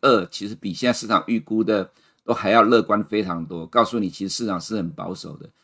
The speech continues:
所以这反而是利多，不是利空啊。我想对总体经济，如果掌握的时间不够长，只是看图说故事，自然就抓不到重点，反而会做出相反的解读了哈。而且我有提过，接下来这个数据不见得跟最终数据会一致，因为这数据还是蛮好的。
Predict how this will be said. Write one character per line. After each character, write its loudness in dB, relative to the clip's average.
所 2
以 2
这 -4
反 -4
而 -2
是 -4
利 0
多， -4
不 -10
是 -8
利 -2
空 -8
啊。 -8
我 -10
想 0
对 2
总 2
体 4
经 2
济， 0
如 2
果 6
掌 2
握 6
的 4
时 -4
间 2
不 -2
够 4
长， 0
只 -12
是 -8
看 0
图 -4
说 2
故 -2
事， -4
自 -8
然 2
就 -4
抓 0
不 -6
到 2
重 -2
点， -6
反 -4
而 -2
会 -2
做 -4
出 -4
相 2
反 -4
的 -8
解 -10
读 -18
了 -16
哈。 -10
而 0
且 6
我 8
有 8
提 0
过， 8
接 4
下 8
来 8
这 2
个 0
数 -2
据 0
不 -10
见 0
得 2
跟 2
最 0
终 2
数 -6
据 -6
会 -6
一 -10
致， -8
因 -4
为 -2
这 -4
数 -4
据 -4
还 -12
是 -12
蛮 -8
好 -14
的。 -20